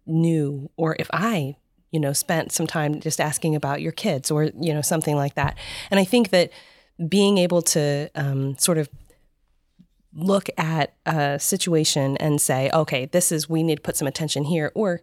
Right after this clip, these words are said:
"Is there too much of that? Like, do we spend half the meeting talking about your kids and then, you know, we only have the rest to talk about the, the really important things we need to get done?" And so just kind of maintaining a balance between them,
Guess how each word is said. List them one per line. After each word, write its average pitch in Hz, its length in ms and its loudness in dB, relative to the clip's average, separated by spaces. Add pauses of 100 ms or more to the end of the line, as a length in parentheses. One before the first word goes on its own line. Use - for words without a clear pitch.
(160)
"Is 180 140 -2
there 170 120 2
too 233 240 -2
much 190 320 -2
of 135 80 -4
that? 120 340 -10
Like, 143 160 -6
do 160 60 -8
we 151 60 -4
spend 151 340 -4
half 135 260 -6
the 139 80 -6
meeting 135 480 -2
talking 135 420 -6
about 127 360 -10 (240)
your 139 100 -6
kids 139 400 -6
and 135 140 -6
then, 131 200 -8 (320)
you 151 80 0
know, 135 120 2
we 139 120 0
only 131 200 -2
have 123 260 -4 (220)
the 143 100 -6
rest - 460 -4 (100)
to 147 100 -4
talk 131 280 -4
about 131 280 -6
the, 147 220 -10 (200)
the 147 100 0
really 139 300 0
important 139 360 -4
things 143 220 -4
we 143 80 -2
need 135 160 -4
to 165 40 -12
get 143 160 -8
done?" 143 220 -2 (340)
And 170 120 2
so 156 260 4
just 156 320 0
kind 190 160 2
of 151 140 -2 (180)
maintaining 170 460 2
a 127 60 -2
balance 143 460 -2
between 185 440 -4
them, 262 260 -2